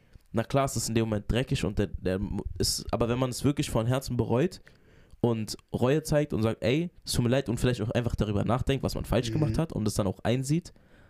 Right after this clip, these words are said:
Speaker 1: ähm, dann finde ich's f-, okay, aber deswegen eine ganze Person zu canceln und immer Leute zu canceln und vor allen Dingen, und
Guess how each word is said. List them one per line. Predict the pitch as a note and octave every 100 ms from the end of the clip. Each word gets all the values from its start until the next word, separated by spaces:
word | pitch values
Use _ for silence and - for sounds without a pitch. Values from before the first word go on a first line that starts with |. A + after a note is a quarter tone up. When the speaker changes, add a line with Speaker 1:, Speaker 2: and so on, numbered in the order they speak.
| - - -
Speaker 1:
ähm, | A2 A2 G#2+ G2
dann | G#2+ G2+
finde | B2 B2
ich's | -
f-, | - _ -
okay, | - B2+ B2
aber | G2 G#2+
deswegen | G#2 C3+ C3+ A#2
eine | A2
ganze | G#2+ B2 -
Person | - A2 A2 C#3
zu | C#3 -
canceln | - G#2+ - B2 C3 - - - - -
und | G2+
immer | - B2+ B2
Leute | B2 C3+ C3+ -
zu | -
canceln | - B2+ C#3+ A#2+ B2 B2+ - - - -
und | G#2 G#2+
vor | - C#2+
allen | A2+
Dingen, | -
und | A2+ A2 -